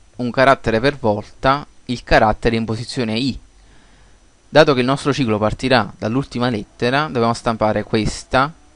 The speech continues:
quindi il carattere in posizione sei, il carattere in posizione cinque, in posizione quattro fino a zero. Questo sei, cinque e quattro viene, è rappresentato dalla nostra variabile I,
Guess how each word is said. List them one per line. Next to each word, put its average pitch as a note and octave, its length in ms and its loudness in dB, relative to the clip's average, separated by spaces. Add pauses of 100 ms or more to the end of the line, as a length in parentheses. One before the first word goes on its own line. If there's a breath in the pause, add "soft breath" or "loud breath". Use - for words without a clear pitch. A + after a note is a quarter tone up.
(520 soft breath)
quindi A#2+ 240 -2
il G#2+ 80 -6
carattere A#2+ 480 4
in A2+ 80 -4
posizione A2 460 -2
sei, G#2+ 360 0 (160)
il G#2+ 140 -14
carattere A2 380 0
in G#2+ 40 -6
posizione G#2+ 460 -8
cinque, A2 480 -6
in G2+ 80 -6 (560 soft breath)
posizione A2 420 -4
quattro C3 520 6
fino A2 180 -2
a G2+ 100 -2
zero. G#2 640 0 (540 soft breath)
Questo D#3 340 -2
sei, C3+ 420 4
cinque B2 320 -2
e - 60 -4
quattro B2 420 4
viene, A#2 220 0
è A#2 100 0
rappresentato A#2 540 0
dalla A2 180 0
nostra A2+ 320 0
variabile G#2+ 440 0
I, C3+ 180 2